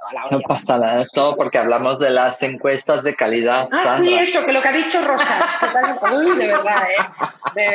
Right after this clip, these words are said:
Speaker 1: verdad.
Speaker 2: Y ahora
Speaker 1: A mí se
Speaker 2: llamando
Speaker 1: me
Speaker 2: a
Speaker 1: va la
Speaker 2: Sandra.
Speaker 1: olla, se me va la olla mucho. Eh,
Speaker 2: No,
Speaker 1: bueno, pues
Speaker 2: ¿sabes qué pasa? Es que se nota que esto te apasiona. O sea, es que hablas,
Speaker 1: <laughs>
Speaker 2: o sea,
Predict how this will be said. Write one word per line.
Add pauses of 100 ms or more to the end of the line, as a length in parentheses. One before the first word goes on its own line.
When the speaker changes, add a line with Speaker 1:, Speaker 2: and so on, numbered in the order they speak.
Speaker 1:
verdad. (220)
Speaker 2:
Y
ahora
Speaker 1:
A
mí
se
Speaker 2:
llamando
Speaker 1:
me
Speaker 2:
a
Speaker 1:
va
la
Speaker 2:
Sandra.
Speaker 1:
olla, (460)
se
me
va
la
olla
mucho. (320)
Eh,
Speaker 2:
No,
Speaker 1:
bueno,
pues
Speaker 2:
¿sabes
qué
pasa?
Es
que
se
nota (240)
que
esto
te
apasiona.
O
sea,
es
que
hablas, (260)
Speaker 1:
<laughs>
Speaker 2:
o
sea,